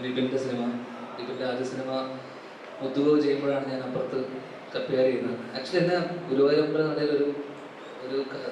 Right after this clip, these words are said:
ഏത് കഥാപാത്രമാണ് എനിക്ക്, എനിക്ക് തോന്നുന്നു യോഗി ബാബു ചെയ്ത, ആ, പരിപാടിക്ക് വേണ്ടിയിട്ടാണെന്ന് തോന്നുന്നു.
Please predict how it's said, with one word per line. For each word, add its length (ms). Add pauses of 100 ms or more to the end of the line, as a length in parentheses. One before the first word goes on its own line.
ഏത് 160
കഥാപാത്രമാണ് 540
എനിക്ക്, 300 (640)
എനിക്ക് 180
തോന്നുന്നു 280
യോഗി 260
ബാബു 200 (100)
ചെയ്ത, 160 (1040)
ആ, 40 (220)
പരിപാടിക്ക് 440
വേണ്ടിയിട്ടാണെന്ന് 600
തോന്നുന്നു. 420